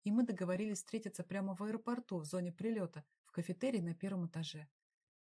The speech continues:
Я постаралась подгадать свой перерыв ко времени его прибытия, но когда мужчина прислал сообщение, что уже получил багаж, идёт в кафе, у меня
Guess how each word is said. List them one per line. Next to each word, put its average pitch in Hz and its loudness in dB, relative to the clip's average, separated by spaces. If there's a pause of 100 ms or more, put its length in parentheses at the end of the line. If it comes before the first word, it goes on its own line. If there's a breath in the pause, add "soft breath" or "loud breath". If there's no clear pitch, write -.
(300)
Я 196 -2
постаралась 202 -4
подгадать 202 -2
свой 180 -2
перерыв 196 0
ко 175 -2
времени 208 2
его 190 -2
прибытия, 185 -2 (220)
но 165 0
когда 170 -2
мужчина 180 -2
прислал 175 -8
сообщение, 175 -4
что 175 -4
уже 170 -2
получил 175 -4
багаж, 170 -4
идёт 175 -4
в - -20
кафе, 247 -6 (360 soft breath)
у 190 -2
меня 196 0